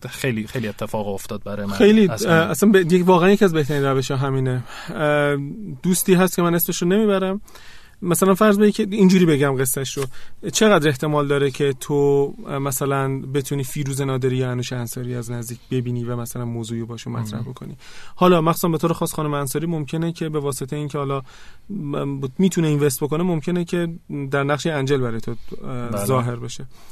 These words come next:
Speaker 2: کسی رو می‌شناسم که برای کنفرانسی در اسپانیا داوطلب شد، اه، فقط هزینهٔ بلیتش رو داد، مثلاً فرض
Speaker 1: مهم.
Speaker 2: بگی نزدیک سه میلیون تومن، رفت و برگشت، اسکانش و اینا با اون ور بود، اه، پا شد رفت نمی‌دونم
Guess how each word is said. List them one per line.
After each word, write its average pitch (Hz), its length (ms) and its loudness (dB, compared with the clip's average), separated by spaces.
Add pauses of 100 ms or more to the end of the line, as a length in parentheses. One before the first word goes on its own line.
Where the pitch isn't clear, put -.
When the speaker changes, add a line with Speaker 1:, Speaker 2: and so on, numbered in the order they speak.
(320)
Speaker 2:
کسی 202 240 4
رو 170 80 2
می‌شناسم 143 420 -2
که 147 100 -2
برای 147 140 0
کنفرانسی 147 520 -4
در 135 140 -4
اسپانیا 131 420 -6
داوطلب 131 500 -6
شد، 226 240 -6 (920)
اه، 139 360 -2
فقط 143 380 0
هزینهٔ 135 280 0
بلیتش 156 480 -2
رو 180 100 -6
داد، 170 240 -4 (120)
مثلاً 135 320 -8
فرض 135 240 -4
Speaker 1:
مهم. 135 120 -2
Speaker 2:
بگی 131 100 -2
نزدیک 123 220 -4
سه 160 180 -4
میلیون 185 300 -2
تومن، 170 300 -8 (480)
رفت 160 240 -2
و 165 40 -2
برگشت، 156 540 -4 (180)
اسکانش 175 480 0
و 156 40 -2
اینا 147 160 0
با 139 100 0
اون 175 160 0
ور 196 180 0
بود، 175 300 -4 (260)
اه، 135 560 -2
پا 127 260 -4
شد 151 240 -4
رفت 147 220 -2
نمی‌دونم 147 460 -2